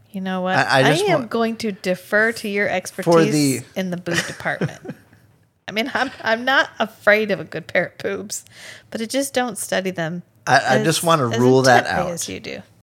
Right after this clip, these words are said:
Speaker 2: The, the bra in the bathroom scene
Speaker 1: Yeah.
Speaker 2: I think was not a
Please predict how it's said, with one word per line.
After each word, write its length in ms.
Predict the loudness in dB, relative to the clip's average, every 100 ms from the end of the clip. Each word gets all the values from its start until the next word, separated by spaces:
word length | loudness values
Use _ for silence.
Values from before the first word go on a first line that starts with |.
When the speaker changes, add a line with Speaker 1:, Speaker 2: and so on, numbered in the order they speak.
| _ -18 -4
Speaker 2:
The, 340 | -2 0 -2 -6 _
the 140 | -4
bra 420 | -2 -2 0 0 0
in 280 | -2 -8 -10
the 80 |
bathroom 580 | -10 -6 -6 -8 -10 -10
scene 460 | -8 -10 -10 -14 -16 -18 _ -6
Speaker 1:
Yeah. 240 | -6 -6 -12 -6
Speaker 2:
I 80 | -6
think 240 | -6 -10
was 240 | -10 -10
not 460 | -10 -6 -6 -6 -12 -14
a 420 | -8 -6 -6 -10